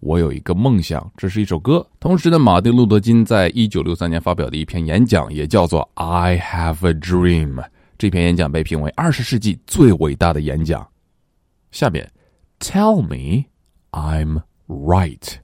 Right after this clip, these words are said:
你告诉我，我是正确的。Tell me I'm right.哪个男人没听过这句话呀？They're always right.注意，te 发完元音之后不要完，这个 L 在结尾的时候要发到上齿龈那里。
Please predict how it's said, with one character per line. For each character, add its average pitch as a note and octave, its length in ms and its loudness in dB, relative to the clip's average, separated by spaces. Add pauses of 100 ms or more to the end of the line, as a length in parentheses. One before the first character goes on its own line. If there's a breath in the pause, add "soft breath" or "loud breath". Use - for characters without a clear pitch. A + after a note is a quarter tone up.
(520)
你 F2+ 160 -2
告 G2+ 300 0
诉 - 180 -6
我， C2 320 -10
我 F2+ 180 -2
是 G2+ 140 -6
正 A#2 220 0
确 D#2+ 200 -6
的。 B1+ 160 -10 (300)
Tell D#3+ 420 0
me F2 420 0 (280)
I'm E2 320 -4
right. E2 520 -2 (260)
哪 D#2 180 -2
个 G2+ 100 2
男 A#2+ 160 4
人 A2 140 4
没 F2+ 100 4
听 G2 200 0
过 F#2 100 2
这 F2+ 140 2
句 - 80 -8
话 C2 200 -8
呀？ - 120 -16 (260)
They're C#2+ 220 -2
always C#2+ 400 -6
right. C#2 340 -12 (480)
注 C#3+ 120 4
意， C3 180 4 (100)
te D3+ 560 2 (100)
发 A2+ 160 2
完 G#2 140 2
元 F#2+ 160 2
音 G2 80 0
之 G2+ 120 0
后 F#2+ 140 2
不 E2+ 140 0
要 E2+ 140 4
完， D2+ 460 0
这 F#2 140 -2
个 E2 160 -4
L F2 340 2
在 D#2 220 0
结 D#2+ 260 -4
尾 E2 240 0
的 D2 120 -4
时 D#2 100 -6
候 D2 60 0
要 C#2+ 120 -2
发 D2+ 300 -2
到 D#2 180 -2
上 D#2 220 -2
齿 C#2+ 100 -10
龈 C#2 120 -6
那 E2 100 2
里。 D2 140 -4